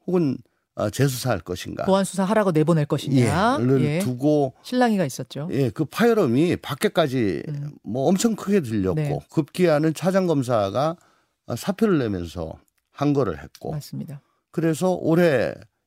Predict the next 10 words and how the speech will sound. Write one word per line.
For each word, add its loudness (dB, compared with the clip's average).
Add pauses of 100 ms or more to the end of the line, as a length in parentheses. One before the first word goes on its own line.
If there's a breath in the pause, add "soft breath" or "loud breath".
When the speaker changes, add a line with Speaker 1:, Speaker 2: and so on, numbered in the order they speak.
(560)
Speaker 1:
초에, -2 (300)
Speaker 2:
음. -14
Speaker 1:
아, -8
보안 2
수사를 -4
내린 0
걸로 -6
결론이 -6
났죠. -8 (140)
Speaker 2:
음. -10